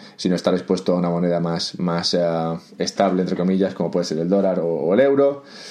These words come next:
Sí, se usa para esto, pero igual, igual el objetivo es otro. Igual el objetivo es, em, conseguir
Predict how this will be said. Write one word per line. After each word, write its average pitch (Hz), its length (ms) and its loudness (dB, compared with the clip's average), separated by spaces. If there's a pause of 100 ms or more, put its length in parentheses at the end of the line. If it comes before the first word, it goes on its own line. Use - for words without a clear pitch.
(400)
Sí, 143 460 2 (400)
se - 140 2
usa 120 160 4
para 113 160 6
esto, 135 240 2
pero 104 140 6
igual, 131 400 4
igual 107 260 4
el 143 60 4
objetivo 104 320 2
es - 60 4
otro. 190 200 0 (1080)
Igual 107 580 4 (340)
el 101 120 4
objetivo 113 500 4
es, 110 220 2
em, 98 640 4 (1200)
conseguir 101 720 2